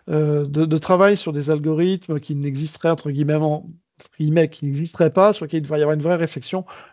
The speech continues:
Là, on en est, euh, on en est encore loin. Euh, vous avez enfin, euh, Gemini, qui est, euh, donc là le, le pendant de, de, de chez Google. Alors, bon, en, en France, aujourd'hui, on est encore limité sur la un point zéro,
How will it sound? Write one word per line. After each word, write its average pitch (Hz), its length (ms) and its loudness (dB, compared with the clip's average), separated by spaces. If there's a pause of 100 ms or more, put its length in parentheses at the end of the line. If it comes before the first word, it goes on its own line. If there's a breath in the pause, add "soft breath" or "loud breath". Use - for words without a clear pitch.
Là, 156 280 2
on 143 160 -8
en 139 140 -10
est, 160 220 -2
euh, 127 200 -8 (120)
on 147 140 -6
en 147 160 -2
est 165 80 2
encore 139 240 -4
loin. 120 220 -10 (1300 loud breath)
Euh, 208 320 10
vous 247 220 4
avez 247 320 4
enfin, 220 480 2
euh, 170 40 2
Gemini, 190 520 -2
qui 165 320 -2
est, 165 240 2
euh, 131 500 -2
donc 151 300 -6
là 160 240 2
le, 120 580 -6 (880 loud breath)
le 160 140 0
pendant 175 400 2
de, 147 180 -2
de, 147 160 -8
de 147 200 -6
chez 143 200 -2
Google. 208 340 4
Alors, 160 420 2 (540)
bon, 175 380 -2
en, 170 320 -4
en 180 100 -2
France, 202 320 0
aujourd'hui, 170 380 -2
on 180 120 0
est 165 40 0
encore 160 240 0
limité 170 400 0
sur 160 180 -2
la 156 160 2
un 160 120 2
point 175 220 2
zéro, 196 520 6